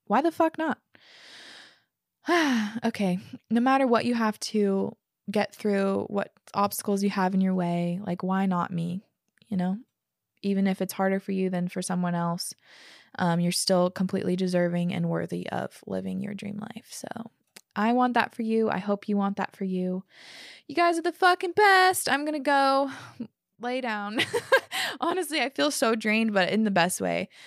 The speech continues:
Like, sometimes after doing these podcasts,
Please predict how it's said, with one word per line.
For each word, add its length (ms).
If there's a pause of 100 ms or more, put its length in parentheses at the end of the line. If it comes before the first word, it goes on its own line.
(180)
Like, 320 (720)
sometimes 480
after 240
doing 180
these 120
podcasts, 600